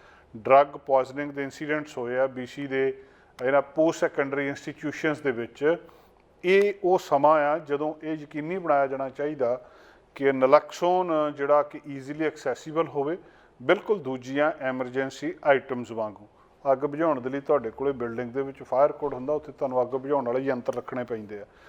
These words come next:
ਤੁਹਾਡੀ ਜਿਹੜੀ ਐਮਰਜੈਂਸੀ ਕਿੱਟ ਆ ਉਹ ਹਰ ਥਾਂ ਦੇ ਉੱਤੇ ਜਾਂ ਫਸਟ ਏਡ ਕਿੱਟ ਆ ਹੁੰਦੀ ਆ, ਉਹ ਕਹਿੰਦੇ ਐਸੇ ਤਰ੍ਹਾਂ naloxone ਦੀ ਕਿੱਟ ਨੂੰ ਵੀ ਉੱਥੇ ਰੱਖਿਆ ਜਾਵੇ।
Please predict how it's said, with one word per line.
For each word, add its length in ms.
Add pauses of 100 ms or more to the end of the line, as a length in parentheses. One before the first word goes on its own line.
(260)
ਤੁਹਾਡੀ 260
ਜਿਹੜੀ 220
ਐਮਰਜੈਂਸੀ 520
ਕਿੱਟ 400
ਆ 40
ਉਹ 260
ਹਰ 80
ਥਾਂ 260
ਦੇ 100
ਉੱਤੇ 240
ਜਾਂ 120
ਫਸਟ 340
ਏਡ 100
ਕਿੱਟ 320
ਆ 60
ਹੁੰਦੀ 220
ਆ, 40
ਉਹ 40
ਕਹਿੰਦੇ 340
ਐਸੇ 280
ਤਰ੍ਹਾਂ 220
naloxone 640
ਦੀ 160
ਕਿੱਟ 280
ਨੂੰ 120
ਵੀ 80
ਉੱਥੇ 200
ਰੱਖਿਆ 320
ਜਾਵੇ। 240